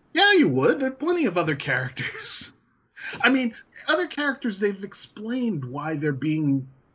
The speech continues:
protected. Like, uh, for instance, the narrator who's in the wheelchair, like, all the other groups got together and said, you know, "Do no harm to this man for this rat that he did,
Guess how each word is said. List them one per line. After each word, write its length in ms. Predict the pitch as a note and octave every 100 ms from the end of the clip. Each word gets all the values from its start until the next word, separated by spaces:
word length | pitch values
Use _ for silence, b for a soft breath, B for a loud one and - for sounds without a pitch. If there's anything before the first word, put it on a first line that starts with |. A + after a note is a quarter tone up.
| _
protected. 680 | - F#3 - B3 - A2 - B2+
Like, 420 | B2+ C#3 B2+ -
uh, 420 | C3+ B2+ B2 A#2+ B B B B _ -
for 160 | F#3 E3+
instance, 400 | - - B2 -
the 140 | C#3+ C3+
narrator 680 | C#3 F3 F3+ C#3 B2+ B2+ A#2+
who's 340 | B2+ B2 B2 C#3
in 100 | C#3+
the 80 | C3
wheelchair, 840 | B2+ F#3 E3+ - - A2 G2+ G2+ - B B _ _ _
like, 280 | C#3+ B2+ C3 - _ _ _ _ _
all 260 | E3 F#3+ E3+
the 160 | E3+
other 500 | D#3+ D#3+ C#3+ C3 A#2+ - b b - B2+
groups 480 | C#3+ E3+ D#3+ - - - - -
got 220 | D3 B2+
together 400 | C3 D#3 C#3 B2+
and 120 | A#2+
said, 380 | - C3 B2 A#2+ - -
you 80 | C3
know, 320 | B2 A#2 A2+ _ _ _ _
"Do 140 | F3+ E3+
no 240 | D#3 D3
harm 360 | C3+ D3 C#3+ C3
to 100 | C3+
this 260 | B2+ B2 C3+
man 340 | C3 B2+ A#2+
for 80 | B2+
this 200 | A#2 A2+ A#2+
rat 400 | A2+ C3 B2 -
that 180 | D3 B2+
he 120 | A#2+
did, 420 | A#2 A#2+ A2 G#2